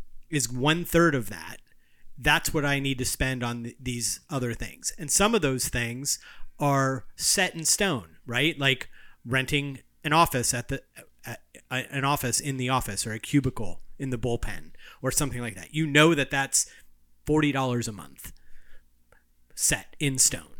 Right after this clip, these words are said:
right? And so you add all of those things that are set in stone that you cannot avoid not paying for because that's what it is. Then at least that way, now, now I can figure out,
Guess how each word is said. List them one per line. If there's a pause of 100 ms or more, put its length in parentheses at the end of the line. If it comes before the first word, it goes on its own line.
(260)
right? (200)
And
so
you (120)
add
all
of
those
things
that
are
set
in
stone
that
you
cannot
avoid
not
paying
for (340)
because
that's
what
it
is.
Then
at
least (160)
that
way,
now,
now
I
can
figure
out,